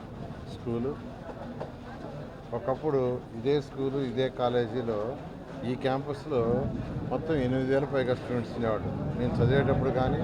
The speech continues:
నేను ఈ కళాశాల ఉద్యోగం చేసేటప్పుడు కానీ, ఎనిమిది వేల పైగా మూడు షిఫ్ట్లు, మార్నింగ్ షిఫ్ట్ డిగ్రీ, మధ్యాహ్నం షిఫ్ట్ ఇంటర్మీడియట్, రాత్రి డిగ్రీ and ఇంటర్మీడియట్ రెండు.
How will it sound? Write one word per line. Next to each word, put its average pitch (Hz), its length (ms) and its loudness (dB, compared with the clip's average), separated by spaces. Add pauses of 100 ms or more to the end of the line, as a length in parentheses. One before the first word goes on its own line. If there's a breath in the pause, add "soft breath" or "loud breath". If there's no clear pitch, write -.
(1400)
నేను 131 180 0
ఈ 123 60 0
కళాశాల 131 520 6
ఉద్యోగం 123 460 2
చేసేటప్పుడు 113 460 0
కానీ, 127 260 2 (800)
ఎనిమిది 151 500 2
వేల 139 360 6
పైగా 135 500 4
మూడు 139 360 2
షిఫ్ట్లు, 123 440 -2 (1120)
మార్నింగ్ 143 360 4
షిఫ్ట్ - 340 -4 (320)
డిగ్రీ, 135 380 0 (800)
మధ్యాహ్నం 135 400 2
షిఫ్ట్ 135 280 -2
ఇంటర్మీడియట్, 131 680 0 (500)
రాత్రి 156 420 6
డిగ్రీ 131 420 -2
and 151 180 2
ఇంటర్మీడియట్ 127 360 -2
రెండు. 120 220 0